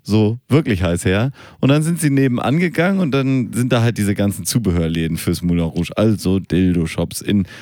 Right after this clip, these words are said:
und das war in den achtzigern natürlich alles noch ein bisschen anders. Und da hat ihm dann dieser Kollege eben auch gezeigt: hier, guck, das ist so eine, ähm, ich sag mal jetzt im weitesten Sinne eine Unterhose. Bisschen anders ausgeführt, ne?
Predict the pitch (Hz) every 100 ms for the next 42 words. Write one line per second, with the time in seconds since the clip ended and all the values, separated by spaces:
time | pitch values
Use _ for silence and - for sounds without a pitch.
0 | - 104 107 117 113 117 113 104 127 -
1 | 113 117 113 120 110 113 117 120 104 117
2 | 113 - 113 98 120 - _ - - _
3 | _ _ - 127 131 151 170 175 175 165
4 | 165 185 - 151 175 185 - 160 151 104
5 | 151 165 - 131 - 147 156 - 156 165
6 | 190 - 208 - - - - 143 156 165
7 | 151 151 139 135 - 117 113 113 110 110
8 | - - 101 101 104 101 95 - - -
9 | 98 98 98 107 104 90 101 104 95 104
10 | 131 143 135 147 131 156 190 _ _ _
11 | _ _ _ _ 139 127 123 110 104 -
12 | _ _ _ 120 139 117 - 123 131 147
13 | - 165 180 - 101 120 202